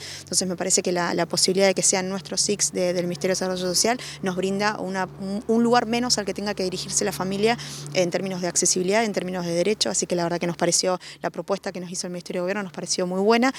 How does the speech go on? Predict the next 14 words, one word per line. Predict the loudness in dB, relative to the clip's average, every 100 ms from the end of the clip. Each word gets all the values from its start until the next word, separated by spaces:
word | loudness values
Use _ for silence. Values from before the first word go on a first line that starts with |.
| -6 -6
y | -2
nos | 0
parece | 2 2 2
que | 2
es | 0
un | 0
poco | -4 -2
lo | -2
que | 0
habla | 0 2
nuestra | 0 -2 -2
gobernadora | -2 2 2
de | 2
articular | 0 -4 0 2 0